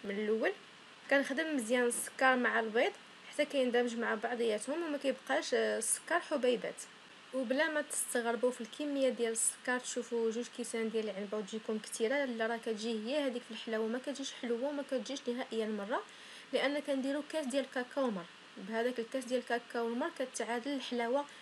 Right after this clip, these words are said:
بجوج كيسان ديال السكر. ممكن تخدموا في هذه المرحله الضراب اليدوي، حتى تبغيو تضيفوا الدقيق عادي تخدموا يديكم. من بعد ما داب السكر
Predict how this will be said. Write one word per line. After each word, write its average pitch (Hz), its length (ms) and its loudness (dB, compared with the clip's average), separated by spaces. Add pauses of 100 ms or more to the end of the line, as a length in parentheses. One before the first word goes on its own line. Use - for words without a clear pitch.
(100)
بجوج 233 260 -4
كيسان 247 320 -2
ديال 220 120 0
السكر. - 460 0 (640)
ممكن 247 360 6
تخدموا 233 460 2
في 233 100 2
هذه 226 120 4
المرحله 226 600 2
الضراب 220 520 2 (100)
اليدوي، 220 520 2
حتى 302 180 -4
تبغيو 240 260 0
تضيفوا 220 480 2 (100)
الدقيق 285 500 0
عادي 294 200 2
تخدموا 269 340 0
يديكم. 220 500 -2 (640)
من 233 140 2
بعد 233 240 6
ما 233 160 4
داب 220 280 4 (100)
السكر - 500 2